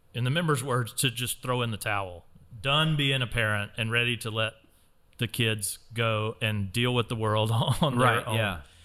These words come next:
Speaker 1: And so, um, just the, the grace of the timing of the sermon for this member to hear it and, and then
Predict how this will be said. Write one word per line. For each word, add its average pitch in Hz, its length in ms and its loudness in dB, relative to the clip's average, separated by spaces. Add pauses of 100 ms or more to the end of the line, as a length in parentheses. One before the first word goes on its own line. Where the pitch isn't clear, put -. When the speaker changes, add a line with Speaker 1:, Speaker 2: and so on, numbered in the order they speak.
(140)
Speaker 1:
And 127 160 0
so, 117 320 2 (280)
um, 120 320 2
just - 280 -4 (520)
the, 135 220 0
the 123 160 -2
grace 143 400 0
of 123 120 -2
the 113 80 -2
timing 135 720 0
of 110 420 0
the 110 80 0
sermon 107 600 -2
for 101 200 -4
this 98 180 -4
member 107 320 -2
to 95 80 -12
hear 160 400 -4
it 151 160 -8 (140)
and, 107 380 -4
and 117 260 2
then 107 240 0